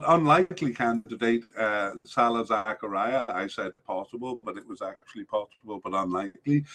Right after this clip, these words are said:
Did make the preliminary squad. Uh, and then when we look at the final squad, Saad Al-Sheeb, Meshael Barsam, the definite candidates, made the squad. Yusuf Hassan did make the squad.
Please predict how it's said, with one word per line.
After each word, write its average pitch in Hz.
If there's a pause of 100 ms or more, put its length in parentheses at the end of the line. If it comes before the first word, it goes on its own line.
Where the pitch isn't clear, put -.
(280)
Did 190
make 151
the 135
preliminary 135
squad. 92 (360)
Uh, 110
and 131
then 135
when 131
we 131
look 135
at 120
the 113
final 147
squad, 147 (320)
Saad 139
Al-Sheeb, 123 (160)
Meshael 113
Barsam, 123
the 127 (100)
definite 117
candidates, 123
made 110 (100)
the 117
squad. 139 (360)
Yusuf 120
Hassan 123 (440)
did 117
make 117
the 113
squad. 113